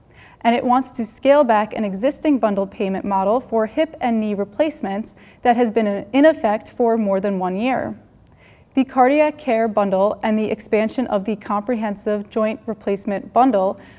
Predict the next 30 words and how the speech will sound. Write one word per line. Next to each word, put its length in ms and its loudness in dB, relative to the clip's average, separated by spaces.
were 100 4
proposed 540 2
at 100 -2
the 140 -2
end 300 0
of 80 -2
the 140 0
Obama 440 0
administration. 880 -6
But 280 4
current 400 2
H 240 -2
H 160 -2
S 120 0
Secretary 680 0
Doctor 400 -2
Tom 340 -6
Price 480 0
has 200 2
made 160 2
it 160 -4
clear 360 0
he 160 -6
prefers 600 -2
voluntary 720 2
payment 400 -6
models 480 -4
to 260 -2
mandatory 600 -2
ones. 560 -12